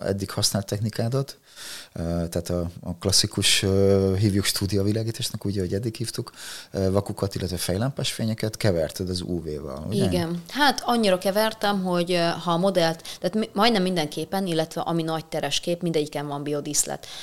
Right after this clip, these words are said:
Speaker 2: Egyszerűen azért, mert barlangba
Speaker 1: <laughs>
Speaker 2: és bányába nem tudja az ember, hogy azok a cseppkövek, azok a formák, azok a kalcit tellérek mekkorák, hogyha nincs ott ember mellette, kell valami méretarány.
Speaker 1: Aha.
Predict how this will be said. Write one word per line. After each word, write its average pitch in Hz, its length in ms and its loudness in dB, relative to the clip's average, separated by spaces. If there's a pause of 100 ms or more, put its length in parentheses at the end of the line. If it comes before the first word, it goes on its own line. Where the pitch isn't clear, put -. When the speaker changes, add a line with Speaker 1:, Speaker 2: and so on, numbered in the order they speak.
(160)
Speaker 2:
Egyszerűen 185 360 6
azért, 180 320 4
mert 151 180 2
barlangba 170 560 6
Speaker 1:
<laughs> 165 60 -2
Speaker 2:
és 151 120 -2
bányába 160 760 2
nem 165 500 2 (280)
tudja 170 380 2
az 151 180 0
ember, 151 540 0
hogy 147 260 -4
azok 160 340 -2
a 139 300 -4 (260)
cseppkövek, 147 600 -4
azok 147 320 -2
a 139 40 -8
formák, 147 680 -2
azok 147 300 -4
a - 80 -20
kalcit 151 400 -2
tellérek 139 540 -6
mekkorák, 143 540 -6
hogyha - 240 -10
nincs 151 220 -8
ott 127 180 -12
ember 135 300 -6
mellette, 139 520 -10
kell 160 220 -4
valami 143 260 -6
méretarány. 139 680 -10
Speaker 1:
Aha. - 160 -4